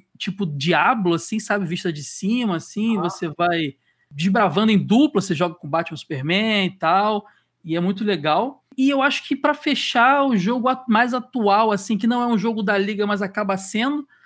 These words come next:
Speaker 1: é baseado em quadrinho, que você deve ter lido, que é a série, ah, o arco do Injustice,
Speaker 2: Uhum.
Speaker 1: que teve dois jogos muito legais,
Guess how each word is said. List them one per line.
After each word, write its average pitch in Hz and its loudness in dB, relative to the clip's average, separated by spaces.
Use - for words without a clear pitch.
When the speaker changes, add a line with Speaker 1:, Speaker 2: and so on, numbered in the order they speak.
Speaker 1:
é 214 0
baseado 220 2
em 240 0
quadrinho, 277 0
que - -14
você 180 -6
deve 180 0
ter 214 -2
lido, 202 -2
que - -4
é - 2
a - 0
série, 202 0
ah, 160 0
o 165 0
arco 170 -2
do 180 -2
Injustice, 170 -2
Speaker 2:
Uhum. 185 -4
Speaker 1:
que - -14
teve 233 0
dois 233 0
jogos 220 0
muito 247 -2
legais, 226 -4